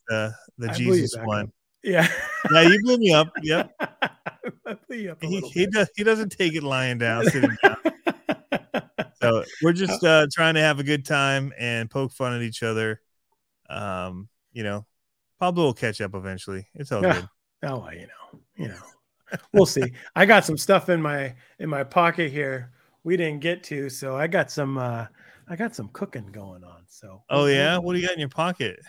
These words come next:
Speaker 2: Well, I just mean, you know, some of the design stuff that we've been,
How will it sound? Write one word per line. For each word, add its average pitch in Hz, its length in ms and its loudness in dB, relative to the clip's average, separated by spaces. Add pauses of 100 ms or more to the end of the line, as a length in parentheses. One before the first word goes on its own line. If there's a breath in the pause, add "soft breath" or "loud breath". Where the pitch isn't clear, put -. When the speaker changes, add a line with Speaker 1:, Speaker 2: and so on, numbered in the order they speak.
(280 soft breath)
Speaker 2:
Well, 185 160 8
I 160 140 10
just 147 180 2
mean, 127 380 0 (520)
you 180 120 -6
know, 117 100 -10
some 147 220 -4
of 135 80 -4
the 127 80 -4
design 135 420 -2
stuff 127 320 -10
that - 160 -14
we've 120 180 -10
been, 113 380 -12